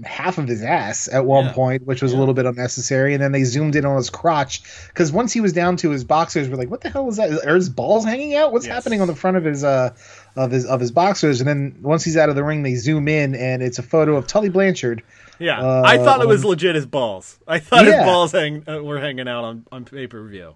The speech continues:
Speaker 1: But nope, Tully right around the, uh, right around the little spear. So,
Speaker 2: Yeah.
Speaker 1: um,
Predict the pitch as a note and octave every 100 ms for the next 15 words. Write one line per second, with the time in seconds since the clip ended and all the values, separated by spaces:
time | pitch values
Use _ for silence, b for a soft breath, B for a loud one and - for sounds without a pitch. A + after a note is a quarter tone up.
0 | - D#3+ G#3 A3 - - G#3 G#3+ E3 C#3+
1 | E3+ F3 E3 D#3+ D#3+ D#3 D3 D3 C#3+ C#3
2 | C3 D#3 D3+ D3 C#3 C3+ C#3 B2+ D3+ C3
3 | G2+ F2+ - D3 B2+ B2 A#2+ A#2 A#2 A2+
4 | A2 A2